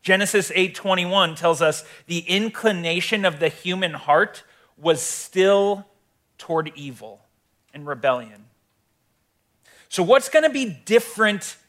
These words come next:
this time with the great plan of restoration? Well, almost everything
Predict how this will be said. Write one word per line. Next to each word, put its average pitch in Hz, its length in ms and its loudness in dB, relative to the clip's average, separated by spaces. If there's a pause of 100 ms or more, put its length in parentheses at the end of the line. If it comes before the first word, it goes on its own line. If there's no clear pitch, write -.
(160)
this 165 300 -4
time 120 400 -14
with 160 160 -6
the 190 80 -2
great 208 540 0 (280)
plan 190 380 4
of 160 140 -4
restoration? 143 840 0 (1400)
Well, 208 140 6
almost 262 720 4 (400)
everything 170 580 2